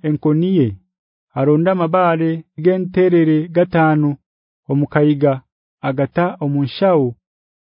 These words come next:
y'omushumba. Akaba akwete ekiubezo kye, ayirira hayi n'Omufilisti. Daudi naita Goliati. Omufilisti aija ayirira Daudi hayi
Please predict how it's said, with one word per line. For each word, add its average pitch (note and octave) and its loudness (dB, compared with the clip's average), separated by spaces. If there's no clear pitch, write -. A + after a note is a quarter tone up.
y'omushumba. C#3+ 0
Akaba D#3 0
akwete D3+ 0
ekiubezo C#3 0
kye, A#2+ -2
ayirira B2+ 0
hayi C3+ 0
n'Omufilisti. A#2+ -2
Daudi D3 2
naita C#3+ 0
Goliati. C3 0
Omufilisti D3+ 0
aija D3 0
ayirira C#3+ 0
Daudi C#3+ 0
hayi C#3+ 0